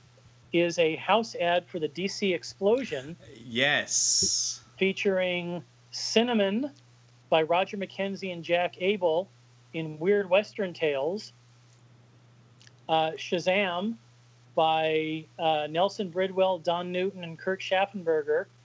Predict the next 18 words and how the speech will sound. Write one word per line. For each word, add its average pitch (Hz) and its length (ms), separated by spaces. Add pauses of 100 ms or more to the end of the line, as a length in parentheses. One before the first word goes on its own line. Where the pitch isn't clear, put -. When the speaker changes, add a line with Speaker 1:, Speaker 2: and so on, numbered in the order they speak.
(280)
Speaker 1:
already 185 480
in 165 100
World's 165 300
Finest. 175 560 (1600)
And 160 260
Len 190 300
Wein 202 320
and 170 120
Dick 185 220
Giordano 180 800 (160)
doing 170 240
The 156 80
Human 185 320
Target 185 500
and 156 120
Brave 147 240
and 151 80
Bold. 180 300